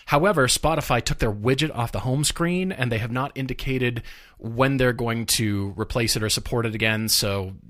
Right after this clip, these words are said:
much to the consternation of a lot of listeners. So I'm going with Pocket Cast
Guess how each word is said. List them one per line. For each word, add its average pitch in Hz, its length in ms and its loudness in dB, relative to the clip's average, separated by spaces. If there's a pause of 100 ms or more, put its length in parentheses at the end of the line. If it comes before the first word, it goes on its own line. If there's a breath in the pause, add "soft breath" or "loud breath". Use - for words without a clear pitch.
(300)
much 113 340 -2
to 127 60 -2
the 110 60 -2
consternation 104 640 -2
of 98 240 -8 (260 soft breath)
a 107 40 -6
lot 113 360 2
of 101 120 -4
listeners. 98 500 -2 (380 loud breath)
So - 240 4
I'm 131 120 -2
going 220 200 0
with 202 100 -4
Pocket - 320 0
Cast - 500 -6